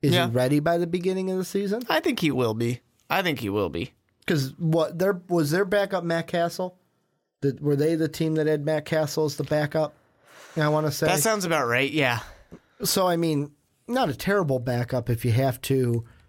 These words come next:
Speaker 1: for the first few weeks, but that's another thing that plays into it. Or do you just say, "You know what?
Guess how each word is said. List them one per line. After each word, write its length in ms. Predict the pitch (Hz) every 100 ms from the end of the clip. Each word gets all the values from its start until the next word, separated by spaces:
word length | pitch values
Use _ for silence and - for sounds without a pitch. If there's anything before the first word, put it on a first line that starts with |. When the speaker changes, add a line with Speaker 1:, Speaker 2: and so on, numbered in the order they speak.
| _
Speaker 1:
for 80 | 143
the 100 | 135
first 400 | - 151 139 - - -
few 380 | - 165 147
weeks, 460 | 127 151 151 117 -
but 340 | - 147 135 - _ _ _
that's 360 | 175 185 - -
another 380 | 165 170 175 160
thing 240 | 170 151
that 100 | 147
plays 320 | - 147 139 147
into 260 | 170 147
it. 160 | 110 -
Or 260 | 156 160 156
do 100 | 147
you 160 | 147
just 280 | 139 147 147
say, 180 | - 143
"You 160 | 131 131
know 160 | 147
what? 420 | 147 147 151 147